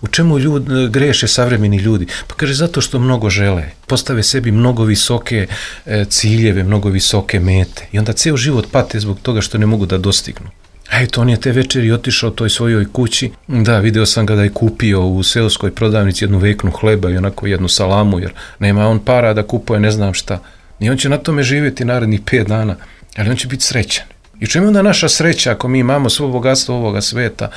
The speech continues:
a nesrećni smo zbog toga što, ne znam, ne možemo da kupimo Porsche ili ne znam već šta, ne možemo kupiti stan u Beogradu ili,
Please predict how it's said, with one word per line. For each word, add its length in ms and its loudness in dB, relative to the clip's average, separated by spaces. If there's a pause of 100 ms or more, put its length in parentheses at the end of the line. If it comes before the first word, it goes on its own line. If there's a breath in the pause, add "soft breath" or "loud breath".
(300 loud breath)
a 80 0
nesrećni 520 0
smo 180 -2
zbog 200 -4
toga 240 0
što, 200 -4
ne 100 2
znam, 220 -2
ne 80 2
možemo 280 0
da 80 0
kupimo 580 -6 (420 loud breath)
Porsche 560 0
ili 200 -2
ne 160 -2
znam 200 0
već 280 -2
šta, 240 0
ne 80 0
možemo 220 0
kupiti 380 -8
stan 380 -2
u 60 -4
Beogradu 520 -6
ili, 120 -14